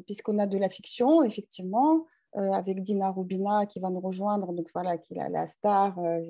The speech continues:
entre guillemets, enfin, c'est vraiment la, la, la, l'étoile la plus brillante, euh, probablement aujourd'hui de cette, euh, fiction du roman. Mais il y a ces livres que, comme vous avez bien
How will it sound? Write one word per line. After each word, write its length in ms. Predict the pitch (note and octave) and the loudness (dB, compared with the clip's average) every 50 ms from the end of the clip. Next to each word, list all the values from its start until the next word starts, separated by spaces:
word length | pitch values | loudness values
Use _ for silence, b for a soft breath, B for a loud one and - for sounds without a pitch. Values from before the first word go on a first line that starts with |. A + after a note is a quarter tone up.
| E3 - F#3+ F#3 _ _ _ _ _ _ _ | -10 -12 -12 -14 _ _ _ _ _ _ _
entre 160 | F#3 _ _ _ | -20 _ _ _
guillemets, 160 | F#3 F#3+ F3+ | -8 -8 -4
enfin, 460 | F#3 A3 G#3 G3+ G3+ G3+ G3+ F3 F3 E3+ | 2 4 4 4 4 2 0 0 0 -4
c'est 160 | - - F3 | -4 -8 -6
vraiment 260 | F3 G3+ G3 G#3 G3+ | -4 -2 -2 -2 -2
la, 180 | F#3+ F3+ F3 E3+ | -2 -2 0 0
la, 120 | E3+ E3+ | -2 -2
la, 160 | F3 E3+ E3+ - | -4 -6 -8 -4
l'étoile 540 | - F3+ G3 G3 - - A#3 A3 A3 G#3+ | 2 2 2 2 4 6 8 8 8 8
la 100 | G3 F#3 | 6 2
plus 280 | - - _ _ _ G#3+ | -2 -6 _ _ _ -2
brillante, 460 | F#3+ A3+ G#3+ A3 A#3 A#3+ A#3+ A#3 A3+ - | -2 0 2 4 4 4 4 2 -2 -4
euh, 100 | G3 F#3+ F#3 - _ _ _ _ | -6 -8 -8 -8 _ _ _ _
probablement 540 | - G#3 G#3 F#3+ G3 G3 G3+ G#3 G#3+ G3+ G3+ b b b b b b b b b b _ | -8 -2 -2 0 0 2 2 2 2 0 -2 b b b b b b b b b b _
aujourd'hui 720 | - A3+ G3+ G3+ G3+ G3 G3 F#3+ G3 G#3 B3+ D4 D#4 C#4 | -2 0 2 2 0 0 -2 -2 -2 2 4 4 4 6
de 180 | G#3 G#3+ G3+ F#3+ | 4 2 0 0
cette, 340 | - - G3 F#3 _ - | -2 -4 -6 -6 _ -2
euh, 260 | F#3+ F#3 F3+ F3 F3 F3 | 0 0 2 2 0 -2
fiction 480 | - - G3+ - - - A3 A3+ G#3+ | -4 -10 -14 -14 -6 -4 -2 -2 -2
du 160 | G3+ F#3 G3 | -2 -2 -2
roman. 460 | G3 F3+ F3+ F3+ F#3 G#3 C4+ D#4+ E4 D#4+ B B B B B B _ - | -2 -2 -2 0 2 4 4 4 4 0 B B B B B B _ 4
Mais 320 | A#3 A#3 B3 C4+ C4+ B3+ | 6 8 10 10 8 8
il 60 | A#3+ | 8
y 60 | A#3+ | 6
a 60 | A3+ A#3 | 4 4
ces 180 | A#3 - A#3+ | 2 -2 -2
livres 360 | A3+ A3+ A#3 A#3+ G#3+ G#3 G#3+ | 0 2 2 2 2 0 -4
que, 280 | G#3 - G#3 F#3+ F#3 F#3 | -2 0 -2 0 0 -2
comme 220 | F#3 - G3 G3 F#3+ | -4 -4 -4 -4 -2
vous 100 | F#3 F#3+ | -2 -2
avez 140 | F#3+ F#3 F#3 | -2 -2 -4
bien 320 | F#3 F#3+ G3 F#3+ F#3 F#3 | -4 -4 -4 -2 -2 -4